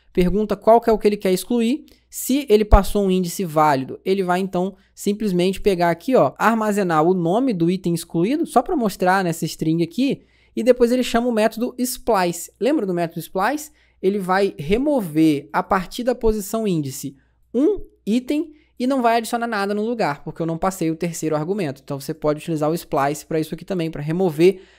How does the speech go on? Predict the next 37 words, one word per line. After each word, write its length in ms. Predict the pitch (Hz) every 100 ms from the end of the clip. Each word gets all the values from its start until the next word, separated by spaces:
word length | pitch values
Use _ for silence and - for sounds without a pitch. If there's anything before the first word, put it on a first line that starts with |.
| _
numa 200 | 175 196
posição 380 | 190 196 190 202
específica, 720 | 196 - 240 - 202 185 160
né, 80 | 156
em 80 |
qualquer 360 | 160 180 - 170
lugar 360 | 180 196 156 156
do 120 | 160
array. 280 | 185 123 -
E 80 | 269
aí 100 | 269
no 80 |
final 480 | 269 302 254 233 254 - _ -
eu 160 | 240
utilizo 360 | 247 240 226 214
aqui, 200 | 208 269
ó, 80 | 247
um 140 | 214
loop 420 | 220 226 226 240 -
while, 480 | 233 202 170 220 214
dessa 240 | 190 196
vez 180 | 180 196
eu 80 | 175
não 180 | 180
utilizei 360 | 262 247 190 190
o 140 | 202
while 220 | 151 175 190
true, 320 | 185 202 262
tá? 300 | - 180 240 _
Só 160 | - 165
pra 240 | 165 180
mostrar 440 | 180 202 196 175 202
que 120 | 233
você 180 | 269 311
pode 340 | - 320 330 330
adotar 380 | 226 233 202
aí 220 | 196 185